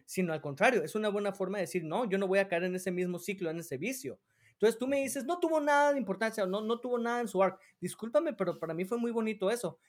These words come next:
Speaker 1: Ahora, no quiere decir que a lo mejor si no hay una temporada dos, se enfocan un poco más en a ver qué pasó con ella después. Lo que a mí me interesa es que a mí sí me pegó muy bonito cuando yo la vi, eh, que ella sufrió diciendo, "Es que fracasé".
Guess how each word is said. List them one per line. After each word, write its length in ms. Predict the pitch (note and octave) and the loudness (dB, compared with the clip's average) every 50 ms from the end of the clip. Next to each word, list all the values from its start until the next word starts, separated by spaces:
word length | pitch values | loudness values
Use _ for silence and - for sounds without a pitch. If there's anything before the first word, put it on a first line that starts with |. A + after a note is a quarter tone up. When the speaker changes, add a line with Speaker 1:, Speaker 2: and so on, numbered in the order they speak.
| _ - | _ 2
Speaker 1:
Ahora, 380 | - G#3+ B3 A#3+ E3 - - _ _ _ _ _ - | 4 4 6 4 2 0 -2 _ _ _ _ _ -6
no 240 | E3 F3 G3 G#3 | -2 0 0 0
quiere 200 | G3+ B3+ C#4 D4 | 0 0 2 2
decir 220 | A#3 F#3+ G3 A3 G#3 | 2 2 2 -2 -2
que 80 | B3+ | -2
a 40 | B3 | 0
lo 80 | A#3+ G3 | 0 0
mejor 240 | E3+ D#3 - G3+ F#3+ | -2 0 0 0 0
si 100 | A3+ A3 | 0 -2
no 60 | G#3+ | 0
hay 60 | G#3+ | 0
una 140 | G#3+ A3 G#3+ | -2 -2 -2
temporada 400 | - E3+ C#3+ D3 C#3+ D#3 E3+ F3+ | -4 -4 -2 0 2 2 4 4
dos, 260 | F#3 F#3+ G3+ G3 - - | 4 2 0 -2 -6 -12
se 180 | - - F3+ | -6 -2 -2
enfocan 420 | E3 D3 C#3+ - F#3 F#3 G3 F#3+ F#3+ | -2 -2 0 -2 -2 0 0 0 -2
un 100 | F#3 F3+ | -2 -2
poco 180 | F#3 F#3 F#3 F3+ | -4 -4 -4 -4
más 200 | E3+ E3+ - - | -4 -4 -4 -4
en 100 | F3+ D3 | -4 -2
a 60 | C3+ | -2
ver 120 | D3 D3+ | -4 -4
qué 100 | - F3 F3 | -4 -4 -2
pasó 240 | D#3+ D3+ - E3+ D#3+ | -2 -2 -4 -4 -6
con 160 | D3+ D3 D3+ | -6 -6 -4
ella 160 | D3+ C#3+ A#2 | -4 -4 -4
después. 440 | G2 - - - G#3+ G3 G3 - _ _ _ _ _ _ _ - | -4 -6 -2 0 0 0 -2 -6 _ _ _ _ _ _ _ -4
Lo 160 | D#3+ F3 F3 | -2 -2 0
que 80 | F3 E3 | 0 0
a 20 | |
mí 120 | E3+ F#3 G3+ | 0 0 0
me 60 | C4 | 0
interesa 520 | D#4+ - F#3+ E3 D#3 D#3+ D#3+ - A3 - - | -2 0 0 2 2 0 -2 -2 -2 -2 -2
es 140 | F#3 F3+ - | -4 -4 -2
que 60 | A3+ | 0
a 40 | A#3 | 0
mí 140 | A3 A#3 A#3 | 0 0 0
sí 120 | - A#3 | 0 0
me 120 | A3+ A#3 A3+ | 0 0 0
pegó 260 | - E3+ D3 E3+ F#3 | 0 0 0 0 0
muy 140 | G3 G3+ G#3 | 0 -2 -2
bonito 380 | G3 F#3+ F#3+ F#3+ F#3+ G#3+ G3+ | 0 0 0 -2 -2 -4 -4
cuando 220 | - E3+ D#3+ D3+ C#3+ | -4 -4 -4 -4 -4
yo 160 | C3+ D#3 E3+ | -2 0 0
la 80 | F#3 F#3+ | 2 2
vi, 280 | G3 G3 G3+ G#3 G3+ - | 2 0 -2 -6 -6 -6
eh, 220 | F#3+ F3+ E3+ E3+ | -4 -4 -4 -4
que 100 | - E3 | -6 -6
ella 160 | D#3+ E3+ F#3+ F#3+ | -4 -2 -2 -4
sufrió 420 | F#3+ - C#3+ - - F3 F3+ F3+ | -4 -6 -10 -6 -2 0 0 0
diciendo, 320 | F3+ F3+ - F3 E3+ E3+ - | -2 -2 -4 -4 -4 -4 -6
"Es 160 | G3 F3+ - | -6 -6 -2
que 260 | - G#3 G#3 F#3+ F#3+ _ _ _ _ _ _ _ - | 2 2 2 2 0 _ _ _ _ _ _ _ -2
fracasé". 680 | F#3 F3 E3 - C#3+ B2+ - - G#3+ A3 F#3+ - _ | 0 0 0 0 -2 -4 0 2 2 2 2 0 _